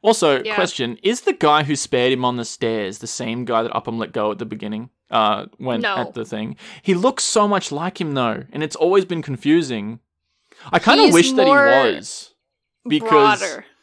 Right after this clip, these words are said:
Speaker 1: that would be an interesting character trait where he's like, "You
Speaker 2: Yeah.
Speaker 1: spared me, I'm gonna spare you." Um, but I do think it was more of just, "This guy's clearly not a threat, I'm gonna leave him alone."
Speaker 2: Yeah.
Speaker 1: And then Upham does see the guy at the end, which is what confused me, because I'm like, "Well, he was there.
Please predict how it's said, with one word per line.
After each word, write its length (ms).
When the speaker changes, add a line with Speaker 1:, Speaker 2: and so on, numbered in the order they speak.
Speaker 1:
that 260
would 180
be 300
an 100
interesting 600
character 400
trait 360
where 220
he's 300
like, 240
"You 60
Speaker 2:
Yeah. 80
Speaker 1:
spared 260
me, 160
I'm 120
gonna 140
spare 260
you." 360
Um, 440
but 160
I 80
do 260
think 340
it 140
was 160
more 320
of 140
just, 460
"This 180
guy's 260
clearly 300
not 160
a 20
threat, 360
I'm 100
gonna 160
leave 180
him 120
alone." 400
Speaker 2:
Yeah. 360
Speaker 1:
And 120
then 140
Upham 240
does 180
see 160
the 100
guy 200
at 80
the 140
end, 180
which 180
is 100
what 180
confused 480
me, 160
because 260
I'm 100
like, 200
"Well, 120
he 100
was 240
there. 360